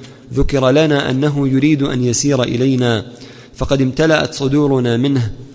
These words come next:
فأتى صاحب الأنصاري يدق الباب وقال: افتح، افتح. فقلت: جاء الغساني. فقال: أشد من ذلك، اعتزل رسول الله صلى الله عليه وسلم أزواجه.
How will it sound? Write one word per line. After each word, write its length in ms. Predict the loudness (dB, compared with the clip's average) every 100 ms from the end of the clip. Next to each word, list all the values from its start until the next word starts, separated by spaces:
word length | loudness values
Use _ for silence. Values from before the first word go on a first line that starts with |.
| -20 -20 -8
فأتى 400 | -2 0 0 0
صاحب 400 | 0 0 0 -2
الأنصاري 840 | 0 -2 -2 0 2 2 0 -2
يدق 340 | 0 0 0
الباب 600 | 0 0 2 0 -2 -6 -8 -20 -20 -12
وقال: 340 | -8 -2 0
افتح، 480 | 0 -2 -2 -2 -8 -8
افتح. 480 | -2 2 2 0 -8 -20 -20 -20 -20 -10
فقلت: 480 | -6 0 0 0 -2
جاء 380 | 0 0 0
الغساني. 800 | 0 0 -2 -2 -2 0 -2 -4 -8 -18 -20 -14
فقال: 380 | -10 2 4 4
أشد 440 | 0 -2 -4 -2
من 220 | -2 -2
ذلك، 460 | 0 0 0 -2 -6 -20 -20 -12 -8
اعتزل 420 | -2 0 2 0
رسول 340 | 0 -2 -2
الله 360 | 0 0 0 -2
صلى 260 | -2 -2
الله 360 | 0 0 0 2
عليه 400 | 2 2 0 0
وسلم 460 | 0 -2 -2 -2 -2
أزواجه. 600 | -4 -4 -2 0 -2